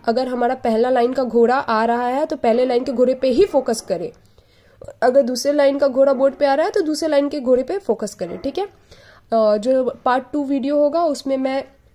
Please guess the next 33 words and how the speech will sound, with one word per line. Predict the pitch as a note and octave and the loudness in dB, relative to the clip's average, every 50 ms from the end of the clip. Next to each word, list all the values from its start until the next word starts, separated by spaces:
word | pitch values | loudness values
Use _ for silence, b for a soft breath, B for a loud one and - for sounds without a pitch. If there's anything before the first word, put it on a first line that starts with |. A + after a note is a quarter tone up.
| - - - _ _ _ - - - - - - | -20 -20 -20 _ _ _ -20 -20 -20 -18 -8 -4
मद्रास | A#3+ A#3+ A#3 A3 A#3 A#3 A#3 B3+ B3+ - _ _ _ - | 0 0 0 2 2 0 0 0 -4 -8 _ _ _ -10
के | - C#4+ | -4 0
बारे | C4+ C4 B3+ C#4 | 0 0 2 2
में | C#4+ C4+ | 0 2
बात | B3+ B3+ B3+ B3+ | 2 0 -2 0
करूँगी | - C#4+ C#4+ C#4+ D4 D4+ F4+ | 2 2 2 2 2 0 0
and | G4 F#4 D4+ C4+ | 0 0 0 -2
उसके | C4 - - | -2 -4 -4
बाद | B3 C#4 C#4 A#3+ | -2 -2 0 2
बैंगलोर | A3+ A3+ A3+ A3+ A#3+ A#3+ A#3 | 2 2 2 4 2 2 0
का | - C4 | -2 -6
tips | B3+ C4 B3 - - | -6 -6 -10 -10 -8
जो | G3+ A3+ A#3 | -2 -2 -2
भी | G#3 B3 | 0 0
होगा | C4+ C4 C4 D4 | -2 -2 0 0
मैं | D4 C#4 A#3 | 0 0 0
दे | G#3+ G#3 | 0 -2
दूँगी | G3 G#3+ A3 A#3 A3+ B3+ | -2 -2 -4 -2 -2 0
आपको। | A#3+ A#3 A#3 - - D#4+ G4+ A4 B B B B B B B B B B B B - - | -2 -2 -2 -4 -4 -4 -4 -4 B B B B B B B B B B B B -8 -4
और, | G#3+ G#3 G#3 G#3 G#3 G3+ | -2 0 0 0 -2 -2
अ, | G#3 G#3+ G#3 G3+ G3+ G3+ G3+ - _ _ _ _ - | -2 -2 -2 -2 -2 -4 -6 -10 _ _ _ _ -10
जिन्होंने | A#3 A3 B3 B3+ A#3+ B3 B3+ C4+ | -6 -4 -2 2 2 2 2 2
अभी | B3+ B3+ | -2 -2
तक | A#3 C4+ C4+ | -4 -6 -6
channel | C4 - C4+ A#3 A3+ A#3+ | -4 -2 -2 -2 -2 -2
को | A#3+ C4 | -4 -6
subscribe | B3+ - B3 A#3+ - - A#3+ A#3 A3+ A#3 | -6 -6 -8 -8 -6 -4 -2 -2 -2 -2
नहीं | A#3+ A#3+ | -4 -6
किया | A#3 - C4+ C4+ | -4 -6 -6 -4
please | - A3+ A3+ A3+ | -4 -6 -6 -4
subscribe | - A3+ G#3+ - - - G#3 G#3 G#3 | -6 -8 -10 -8 -4 -2 -2 -2 -2
कर | - A3+ G#3+ | -2 -6 -4
दें, | G3+ G3 C4 E4+ | -2 -2 -4 -4